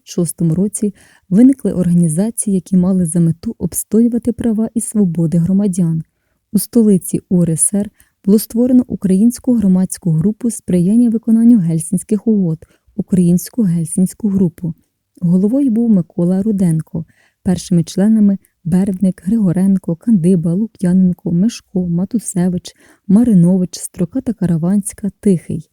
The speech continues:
Загалом дисиденти обстоювали інтереси не лише правозахисні,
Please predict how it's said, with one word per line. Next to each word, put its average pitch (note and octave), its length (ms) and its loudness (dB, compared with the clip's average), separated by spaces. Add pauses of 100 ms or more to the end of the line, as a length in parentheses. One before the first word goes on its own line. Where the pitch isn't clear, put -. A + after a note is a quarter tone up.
(1080)
Загалом G#3+ 320 2
дисиденти F3+ 640 -2
обстоювали F3 500 0
інтереси F3 680 0
не E3+ 120 2
лише F#3 320 -2
правозахисні, F3 1040 -2